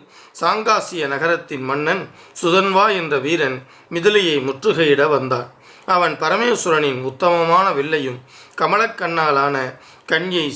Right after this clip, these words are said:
சீதையையும் என்னிடம் ஒப்படைக்கவும் என்ற செய்தியுடன் தூதர்களை அனுப்பினான். பிரம்ம ரிஷியே,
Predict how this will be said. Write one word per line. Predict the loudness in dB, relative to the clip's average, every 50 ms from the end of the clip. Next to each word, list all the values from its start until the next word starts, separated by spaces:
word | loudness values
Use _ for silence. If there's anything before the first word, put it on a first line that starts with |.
| -6
சீதையையும் | -6 -4 -2 0 2 2 2 2 0 0 -2 -4 -6 -4
என்னிடம் | -2 0 2 2 4 4 2 2 0 -2
ஒப்படைக்கவும் | -6 -4 -2 0 0 2 0 0 0 0 0 0 0 -2 -4 -10 -14 -20 -20 -8 -2
என்ற | 0 2 2 4 2
செய்தியுடன் | 2 2 2 2 2 2 0 0 0 2 0 0 -2 -4 -10 -16 -20 -20 -10 -2 2
தூதர்களை | 4 4 6 4 2 2 2 0 0 -2 -4 -6
அனுப்பினான். | -4 -2 -2 -2 -4 -6 -8 -8 -8 -8 -8 -10 -16 _ -20 -20 -20 -20 -6 0
பிரம்ம | 2 2 2 2 2 2
ரிஷியே, | 0 0 -2 -6 -4 0 2 2 2 0 -2